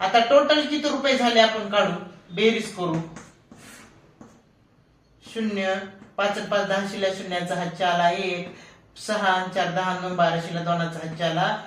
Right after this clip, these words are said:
एक, बावन्न रुपये झाले बघा. टोटल बावन्न रुपये झाले आणि त्यांनी दिले दुकानदाराला किती रुपये दिले? शंभर रुपयाची नोट आहे.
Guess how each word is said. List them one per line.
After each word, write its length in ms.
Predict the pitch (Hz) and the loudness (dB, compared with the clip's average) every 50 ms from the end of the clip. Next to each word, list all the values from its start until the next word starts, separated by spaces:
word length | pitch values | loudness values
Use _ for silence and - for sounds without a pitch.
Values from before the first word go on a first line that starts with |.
| - - - | -16 -14 -8
एक, 340 | 170 170 170 160 160 160 - - - | -6 -4 -4 -4 -6 -8 -14 -16 -6
बावन्न 480 | 165 165 190 196 202 208 208 214 214 190 | 2 4 4 6 6 4 2 0 0 -2
रुपये 300 | 165 160 160 170 165 156 | -2 -2 -2 -2 -2 -2
झाले 240 | 165 165 160 156 | -2 -2 -2 -2
बघा. 440 | 156 160 156 151 151 151 151 151 - - - - - | -2 -2 -2 -2 -2 -2 -2 -4 -8 -14 -16 -10 -4
टोटल 420 | 214 208 208 202 - 214 208 202 - | 2 2 2 2 2 -2 -2 0 0
बावन्न 360 | 185 175 175 170 165 160 160 | 0 0 0 0 -2 -2 -4
रुपये 280 | 156 - - 170 160 | -4 -4 -4 -4 -4
झाले 480 | 160 175 156 151 156 160 160 156 - - - - | -2 -4 -4 -4 -2 -4 -4 -4 -6 -10 -4 0
आणि 200 | 190 202 202 202 | 2 2 4 2
त्यांनी 320 | 196 - 214 208 208 220 | 2 2 2 2 2 2
दिले 360 | 214 220 208 180 185 185 185 185 | 0 0 2 4 4 4 4 4
दुकानदाराला 640 | 185 196 196 - 214 214 202 196 180 175 175 180 | 2 -2 -2 -2 -2 0 2 2 2 4 2 0
किती 240 | 180 190 208 - 226 | 0 -2 -4 -2 -2
रुपये 240 | 208 214 - 214 196 | -2 0 2 0 2
दिले? 240 | 190 208 185 208 214 | 2 2 0 0 -2
शंभर 380 | - 240 233 226 226 220 226 | 0 0 2 2 4 4 4
रुपयाची 460 | 226 208 - - 196 180 180 175 170 165 | 4 2 2 2 2 2 0 0 -2 -4
नोट 240 | 160 156 156 156 | -2 -4 -4 -4
आहे. 220 | 151 143 - - | -6 -8 -8 -10